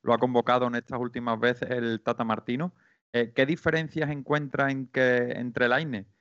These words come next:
El Lainez que juega en Europa, el Lainez que juega con su selección, y un Lainez que aquí de momento no termina de brillar, ¿vale? O de despuntar,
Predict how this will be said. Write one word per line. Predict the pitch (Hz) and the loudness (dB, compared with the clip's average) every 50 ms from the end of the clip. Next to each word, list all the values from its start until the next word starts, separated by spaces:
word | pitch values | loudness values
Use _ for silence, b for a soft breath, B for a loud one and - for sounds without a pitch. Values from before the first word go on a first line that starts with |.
| _ _ _ _ _ _ | _ _ _ _ _ _
El | - 120 117 117 117 117 | -6 -4 -4 -2 0 2
Lainez | 120 123 135 139 135 - | 2 2 2 0 -4 -4
que | - 139 | -4 -2
juega | 110 131 139 139 | 2 2 2 4
en | 135 | 4
Europa, | 131 127 131 139 135 139 139 131 131 127 120 | 4 4 4 4 4 4 2 2 2 0 -2
el | 120 120 | -2 0
Lainez | 117 120 127 135 135 131 | 0 0 0 -2 -4 -6
que | - - | -4 -4
juega | 131 123 135 131 123 | -2 0 0 0 0
con | 131 131 127 | -2 -6 -6
su | 135 127 | -6 -8
selección, | - 143 123 120 113 - - 123 131 160 190 196 _ _ _ _ _ _ _ _ _ | -4 -2 -2 -2 -2 -2 -2 0 0 0 -2 -6 _ _ _ _ _ _ _ _ _
y | - | -2
un | 131 147 147 147 | 0 0 0 0
Lainez | 151 156 160 165 170 180 - | 0 0 -2 -2 -4 -4 -4
que | - - 143 | 0 0 0
aquí | 127 123 - 160 190 | 0 0 -2 -2 2
de | 165 143 | 4 4
momento | 131 127 123 139 156 165 139 139 127 | 4 4 4 2 2 0 0 0 0
no | 131 139 | 2 2
termina | 147 151 156 156 156 160 | 0 -2 -2 -2 0 0
de | 160 160 | 2 2
brillar, | 147 151 156 156 147 165 190 214 254 311 | 2 2 0 0 2 2 2 2 2 -2
¿vale? | 247 196 139 139 151 175 | -4 -4 -2 0 0 2
O | 190 175 | 2 2
de | 147 135 | 2 2
despuntar, | 127 127 127 - - - 123 127 120 110 - 151 175 208 269 | 2 2 2 2 2 2 2 0 -4 -6 -6 -6 -6 -8 -10